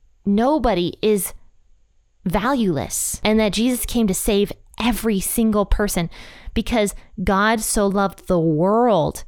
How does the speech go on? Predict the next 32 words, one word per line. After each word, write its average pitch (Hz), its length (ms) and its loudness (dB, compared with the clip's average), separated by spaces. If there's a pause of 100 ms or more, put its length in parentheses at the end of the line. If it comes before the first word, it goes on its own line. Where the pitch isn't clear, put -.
(120)
that 185 200 -2
he 202 160 -2
gave 202 420 0
his 185 180 -2
son. 196 540 -4 (560)
So - 160 0
Jesus 247 560 0
loves 214 400 -2
the 208 160 0
world 190 760 2 (160)
so 285 520 0
much - 680 -2 (360)
that 233 240 0
he 269 220 -2
came 285 640 0
to 208 160 -2
seek - 460 -4
and 208 120 0
to 185 60 0
save 180 380 0
that 170 160 0
which - 120 -4
was 175 160 -4
lost. 160 240 -4 (260)
That 247 100 0
includes 269 420 0
you. 226 400 -2 (380)
That 220 100 -2
includes 226 500 0
me. 214 480 2 (220)
That 262 160 0
includes 262 360 0